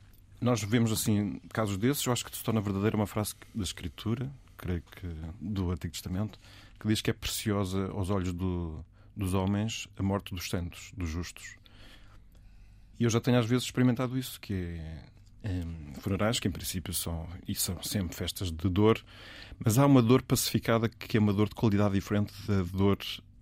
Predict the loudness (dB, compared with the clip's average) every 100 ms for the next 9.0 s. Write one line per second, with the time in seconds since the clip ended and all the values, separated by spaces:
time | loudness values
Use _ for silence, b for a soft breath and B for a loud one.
0 | -20 -12 -4 -2 2 4 2 2 -4 -4
1 | -6 -20 -20 -20 -20 -20 -20 -20 -16 -4
2 | -2 2 2 4 4 2 0 -6 -6 -8
3 | -12 -16 B B B B B B B B
4 | B B -6 2 4 6 6 4 4 4
5 | 6 4 0 -8 -6 0 0 2 4 6
6 | 6 2 2 4 4 4 4 6 6 4
7 | 0 -4 -16 -20 -10 0 0 2 0 2
8 | 0 0 0 6 6 4 4 6 6